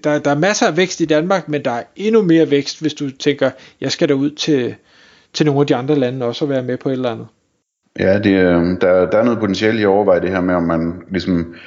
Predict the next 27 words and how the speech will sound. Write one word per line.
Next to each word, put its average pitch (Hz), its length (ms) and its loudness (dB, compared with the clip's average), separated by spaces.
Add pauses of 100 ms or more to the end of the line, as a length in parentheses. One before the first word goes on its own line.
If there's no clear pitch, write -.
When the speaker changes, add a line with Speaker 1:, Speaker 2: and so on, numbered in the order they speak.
(300)
Speaker 2:
kan 90 100 0
komme 90 200 0
ind 107 120 2
på 95 80 -4
de 92 140 0
her 92 80 2
markedspladser, 87 680 0
altså 80 360 0
eller 80 220 2
Amazon 82 440 0
og 78 420 2
Alibaba 82 440 2
og 78 180 2
så 82 100 -8
videre, 87 320 0 (560)
med 87 60 0
sine 82 240 2
produkter. 82 480 0 (180)
Øhm, 82 580 0 (440)
for - 80 0
der - 80 -2
er 92 120 -2
godt 110 180 0
nok 95 140 0
et 87 80 -2
stort, 92 360 0
øh, 78 320 2